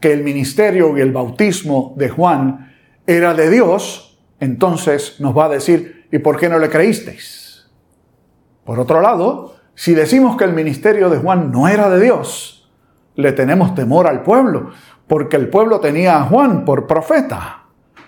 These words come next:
Así que aunque ellos sí tenían una respuesta, y sí sabían qué decir, para ellos el ministerio de Juan no era de Dios, era sencillamente de los hombres.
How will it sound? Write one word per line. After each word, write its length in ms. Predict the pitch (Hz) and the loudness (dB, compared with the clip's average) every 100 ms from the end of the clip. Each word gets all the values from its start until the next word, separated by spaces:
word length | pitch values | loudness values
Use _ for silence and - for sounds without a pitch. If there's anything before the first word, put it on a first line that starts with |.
| _ _ | _ _
Así 280 | 120 269 277 | -6 -4 0
que 80 | 247 | -2
aunque 280 | 185 180 | -2 0
ellos 380 | 180 233 226 - | 0 0 -2 -6
sí 220 | - 370 | -4 -4
tenían 480 | - 170 156 170 143 | -2 -2 0 -2 -2
una 160 | 135 131 | -2 -2
respuesta, 760 | 156 139 131 104 - 233 302 - _ _ _ - | -2 -4 -6 -8 -8 -10 -10 -18 _ _ _ -2
y 140 | 180 | 0
sí 200 | 190 262 | 2 2
sabían 840 | - 185 160 247 175 123 110 101 - | 2 0 0 0 0 0 -4 -10 -10
qué 120 | 131 | -2
decir, 540 | 135 156 170 165 247 247 | 0 0 2 2 0 0
para 280 | 143 131 143 | -2 2 0
ellos 300 | 156 147 151 | 2 0 0
el 80 | |
ministerio 520 | 131 135 110 160 156 135 | -2 -2 0 0 2 0
de 80 | |
Juan 580 | 127 214 277 - - _ _ | 0 0 0 -4 -14 _ _
no 320 | 160 156 147 135 | -4 0 2 2
era 260 | 190 185 | 2 0
de 120 | 147 | 0
Dios, 600 | 139 185 90 - - - _ _ _ - | 2 2 0 -10 -18 -20 _ _ _ -2
era 200 | 156 156 | 0 0
sencillamente 1080 | 151 131 175 160 147 151 151 139 139 135 | -2 -4 -2 -2 0 -4 -4 -4 -4 -6
de 140 | 131 127 | -10 -8
los 200 | 127 151 | -8 -6
hombres. 760 | 131 92 98 - - - _ | -6 -6 -16 -20 -20 -20 _